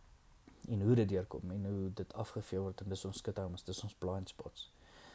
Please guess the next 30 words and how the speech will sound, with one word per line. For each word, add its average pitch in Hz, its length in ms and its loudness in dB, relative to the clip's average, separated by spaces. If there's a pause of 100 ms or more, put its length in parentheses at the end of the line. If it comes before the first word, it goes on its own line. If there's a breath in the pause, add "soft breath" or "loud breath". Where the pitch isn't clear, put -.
(220 loud breath)
So 123 160 8
dis, 127 180 10
dis - 220 4
eerste 165 240 6
belangrike 117 400 4
ding, 107 160 2
voordat 139 240 4
jy 127 80 6
met 123 160 2
enigiets 139 340 2
regtig 104 280 4
gaan, 107 180 0
kan 104 260 0
werk 110 400 4
in 120 220 4
jouself, 104 640 4 (460 loud breath)
het 107 120 2
jy - 80 4
eers 120 140 6
nodig 107 320 6
om - 120 0
agter 107 280 0
te - 120 -4
kom 104 200 -2 (400 soft breath)
hoe 110 140 6
jy 113 180 10
inligting 110 400 4
verwerk, 92 560 0
hoe 107 80 4
jy 107 320 4